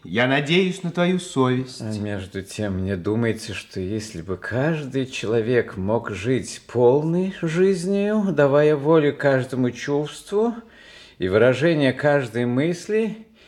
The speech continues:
Speaker 2: исполняя каждую свою мечту, э, Безил, прикажи подать нам какого-нибудь питья со льдом.
Speaker 1: С удовольствием, Гарри.
Speaker 2: <laughs> Цель жизни —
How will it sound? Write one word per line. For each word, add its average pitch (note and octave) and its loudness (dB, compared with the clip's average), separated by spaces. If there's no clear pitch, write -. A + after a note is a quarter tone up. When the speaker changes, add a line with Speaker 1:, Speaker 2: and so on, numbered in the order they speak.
Speaker 2:
исполняя D#3 2
каждую C3+ 0
свою B2 -2
мечту, D#3 -6
э, - -14
Безил, E2 -2
прикажи E3 -2
подать D3+ 2
нам B2 0
какого-нибудь C#3 -6
питья A2 -6
со D2 -8
льдом. C2+ -12
Speaker 1:
С - -8
удовольствием, F3+ 4
Гарри. F2 -8
Speaker 2:
<laughs> - -10
Цель A#3 4
жизни — A3+ 0